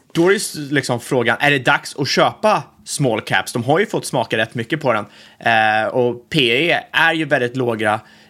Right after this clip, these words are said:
Många bolag när man kikar på, då kan man ju liksom jämställa nästan med Lehman och, eh, peak covid och så vidare. Att det är väldigt, väldigt billigt. Frågan är där om, kan man syna earnings? Kommer vinsterna falla för de här bolagen också framöver? Eller kommer de behållas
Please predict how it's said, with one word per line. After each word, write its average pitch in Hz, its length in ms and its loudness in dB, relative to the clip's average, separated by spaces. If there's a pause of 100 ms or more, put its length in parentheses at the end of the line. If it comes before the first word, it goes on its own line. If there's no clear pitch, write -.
Många 135 380 2
bolag 170 340 0
när 127 60 -4
man 120 100 -2
kikar 120 260 -4
på, 110 160 -6
då 117 260 -2
kan 196 140 -8
man 131 120 -6
ju 120 120 -8
liksom 110 260 -10
jämställa 131 560 -2
nästan 117 340 -6
med 117 120 -2
Lehman 117 500 0
och, 107 300 -4 (280)
eh, 80 240 -8 (140)
peak 127 160 0 (100)
covid 110 380 -4
och 98 80 -6
så - 120 -12
vidare. 95 360 -4
Att - 180 -10
det 123 140 -2
är 123 40 0
väldigt, 117 360 -4
väldigt 104 240 -4
billigt. 120 400 -4 (160)
Frågan 139 360 0
är 147 80 -2
där 120 180 2
om, 117 240 -2 (600)
kan 147 160 -2
man 135 120 0
syna 147 480 0
earnings? 139 420 -2
Kommer 151 460 0
vinsterna 113 480 -4
falla 107 380 0
för - 60 -14
de 110 100 -6
här 104 80 -2
bolagen 104 360 -4
också 110 280 -6
framöver? 113 580 -2
Eller 143 320 -2
kommer 113 220 -10
de 107 140 -6
behållas 110 560 -4